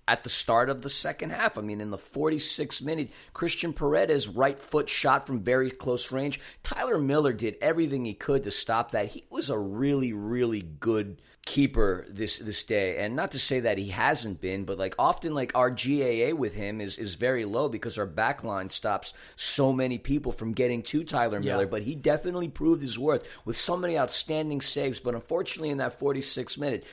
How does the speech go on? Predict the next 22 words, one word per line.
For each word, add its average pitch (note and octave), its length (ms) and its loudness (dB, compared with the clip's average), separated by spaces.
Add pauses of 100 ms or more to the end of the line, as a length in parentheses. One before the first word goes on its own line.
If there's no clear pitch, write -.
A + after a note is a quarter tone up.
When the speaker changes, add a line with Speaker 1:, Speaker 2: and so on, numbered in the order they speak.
Speaker 1:
Paredes C3 420 2
scored - 320 2
the B2 80 -4
goal, C#3 180 0
and C#3+ 80 -2
there C3+ 80 -2
was C3 140 -6
nothing D#3+ 340 -2
Tyler C3 380 0
Miller B2 280 0
could G2 220 -10
do. A2 220 0 (180)
And B2 160 -6
funny G#3+ 300 0
enough, F3 400 -2 (500)
it C3+ 220 0
seemed E3+ 380 2
as C#3+ 120 0
if D#3 180 0
we C#3+ 140 4
were C3+ 600 6
at B2 260 2